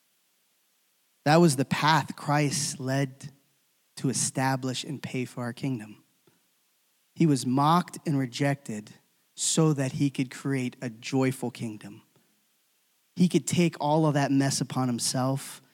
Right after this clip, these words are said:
He could take all of that sin upon himself and pay for it so that you and I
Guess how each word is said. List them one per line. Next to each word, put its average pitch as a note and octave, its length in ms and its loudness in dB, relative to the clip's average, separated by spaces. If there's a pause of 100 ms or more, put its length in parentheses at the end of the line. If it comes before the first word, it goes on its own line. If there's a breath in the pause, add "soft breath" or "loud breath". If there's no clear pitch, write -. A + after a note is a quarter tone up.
(140 soft breath)
He D#3+ 120 0
could C#3 160 0
take D3+ 260 0
all D3+ 320 6
of C#3+ 80 4
that C3 180 0
sin D3 300 0
upon C3 320 -2
himself B2 680 -4 (380 loud breath)
and G#2+ 180 -6
pay B2 260 0
for G2+ 340 -8
it - 280 -16 (1040)
so F3 460 6
that G#2+ 560 -2 (540)
you C3 280 2
and C#3 140 2
I A2+ 440 -6